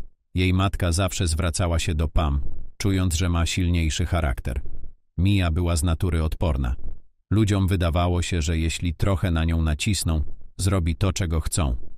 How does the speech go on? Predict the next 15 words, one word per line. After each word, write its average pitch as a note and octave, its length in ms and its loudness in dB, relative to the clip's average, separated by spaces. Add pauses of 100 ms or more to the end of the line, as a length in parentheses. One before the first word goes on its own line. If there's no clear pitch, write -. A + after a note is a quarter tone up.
(140)
nawet F2+ 320 2
ze E2+ 160 2
szkodą D#2+ 420 0
dla D2+ 140 0
siebie. B1+ 400 -2 (540)
Nie G2+ 160 4
robiła G2+ 400 2
zbyt D#2+ 280 2
poważnego D#2 640 0
wrażenia. C#2+ 560 -2 (480)
Niska, A2 500 2 (120)
szczupła, F#2 680 0
z - 120 -8
francuską F2+ 600 0
grzywką. D2 500 0